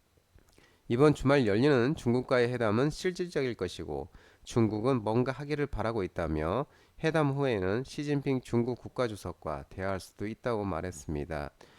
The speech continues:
이번 회담은 트럼프의 관세 폭탄 이후 미국과 중국이 처음으로 갖는 협상 자리입니다. 트럼프 대통령은 이날 또 이 제롬 파월 미 연준 의장을 공개적으로 비난하며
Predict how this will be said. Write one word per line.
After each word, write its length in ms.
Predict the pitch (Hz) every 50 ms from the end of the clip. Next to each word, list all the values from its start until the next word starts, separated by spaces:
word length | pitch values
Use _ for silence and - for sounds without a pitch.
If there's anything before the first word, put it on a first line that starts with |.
| - - - _ _
이번 220 | 107 95 113 113 110
회담은 380 | 117 107 117 110 113 117 113
트럼프의 540 | 113 - 143 139 139 135 - - 120 120 120
관세 340 | - - 110 107 110 - 135
폭탄 460 | - - 135 131 - - 156 135 117
이후 340 | 95 87 85 90 107 143 - - - _ _ _
미국과 500 | - 110 120 131 143 - - 156 143 143
중국이 560 | 143 - - 131 131 143 135 127 107 90 80 -
처음으로 520 | - - - 151 151 156 156 147 139 131
갖는 280 | 107 101 87 90 92 90
협상 380 | - 127 - - - 135 123 110
자리입니다. 800 | - 82 76 92 107 101 90 78 76 - - 78 76 73 82 - _ _ _ - - - - - - - _ -
트럼프 300 | - 165 185 180 196 185
대통령은 480 | 170 170 160 160 165 160 165 165 160 135
이날 500 | 120 123 120 117 117 127 143 151 175 196 - -
또 300 | - 139 147 147 127 107
이 240 | 101 98 92 90 85 -
제롬 300 | - 110 117 143 156 151
파월 340 | - - 175 170 160 147
미 220 | 131 123 135 139 127
연준 360 | 107 104 104 113 131 127 117
의장을 360 | 117 101 113 101 92 82 80 76
공개적으로 580 | - - 98 101 95 104 98 104 101 101 101 95
비난하며 640 | - - - 104 107 101 90 - 85 98 117 104 -